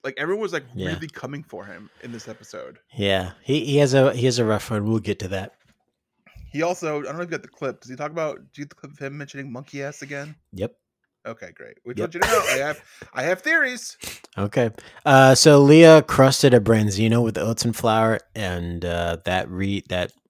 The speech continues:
Speaker 2: reads dry.
Speaker 1: Yeah.
Speaker 2: Like, if you just think about, like, "I'm gonna put oats and flour on this fish," that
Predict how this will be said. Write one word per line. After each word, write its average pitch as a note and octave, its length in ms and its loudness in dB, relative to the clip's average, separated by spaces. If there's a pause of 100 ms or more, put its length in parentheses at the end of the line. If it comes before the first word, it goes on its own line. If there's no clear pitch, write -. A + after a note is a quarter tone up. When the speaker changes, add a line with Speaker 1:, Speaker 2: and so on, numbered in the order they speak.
(100)
Speaker 2:
reads A2+ 500 2
dry. E2+ 500 0 (180)
Speaker 1:
Yeah. D#3 520 -12
Speaker 2:
Like, G2+ 140 -2
if F2 80 -10
you G#2+ 100 -2
just G2+ 340 -6 (100)
think G#2 180 -2
about, G2+ 220 0
like, F#2 400 -6 (360)
"I'm A#2 140 0
gonna C#3 120 4
put B2 240 0
oats A#2 300 -2
and A2 320 -6
flour G2+ 360 0
on F#2+ 200 -4
this F#2+ 180 -8
fish," - 400 -6
that G2+ 220 -8